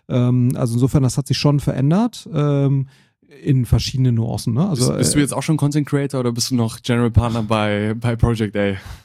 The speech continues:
Speaker 1: Ich bin ja recht aktiver Podcaster, ne, wie,
Speaker 2: Jetzt.
Speaker 1: äh, äh, ne, wie, wie ja heute auch wieder, äh, ich das unter Beweis stelle. Also ich mach das ganz gerne. Ich bin jetzt, glaub ich, nicht so die, äh, sozusagen universell dreihundertsechzig Grad.
Speaker 2: Du bist nicht der Christian Wolf der, der
Speaker 1: Äh,
Speaker 2: V-C-Szene.
Speaker 1: Nein,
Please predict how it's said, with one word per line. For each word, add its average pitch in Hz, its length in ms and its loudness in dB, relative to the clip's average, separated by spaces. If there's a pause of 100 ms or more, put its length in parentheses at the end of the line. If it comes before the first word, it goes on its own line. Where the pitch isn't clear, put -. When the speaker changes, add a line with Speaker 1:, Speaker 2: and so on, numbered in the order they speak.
(400)
Speaker 1:
Ich 175 160 -2
bin 185 140 2
ja 170 160 2
recht 156 400 -2
aktiver 151 400 0
Podcaster, 175 720 -2
ne, 156 220 2
wie, 147 40 2
Speaker 2:
Jetzt. 147 140 2
Speaker 1:
äh, 139 60 0
äh, - 1000 -2
ne, 143 300 2
wie, 135 220 0
wie 135 80 2
ja 127 160 0
heute 139 240 0
auch 143 100 -2
wieder, 135 500 0
äh, 135 240 -2
ich 131 120 -2
das - 180 -2
unter 131 160 2
Beweis 131 240 0
stelle. 147 260 0
Also 139 140 -2
ich 127 100 -2
mach 160 120 2
das 160 100 0
ganz 147 220 -4
gerne. 175 400 2 (360)
Ich - 140 -6
bin 156 140 4
jetzt, 143 200 0
glaub 135 160 0
ich, 127 120 0
nicht 156 160 0
so 143 80 2
die, 131 180 2
äh, 98 60 -8 (320)
sozusagen 131 500 -2
universell 135 720 2
dreihundertsechzig 135 720 -2
Grad. 139 320 0
Speaker 2:
Du - 20 2
bist 117 120 0
nicht 120 120 0
der 123 80 2
Christian 123 380 -2
Wolf 113 180 0
der, 110 220 0
der 107 120 2
Speaker 1:
Äh, 90 80 2
Speaker 2:
V-C-Szene. 107 480 0
Speaker 1:
Nein, 135 380 0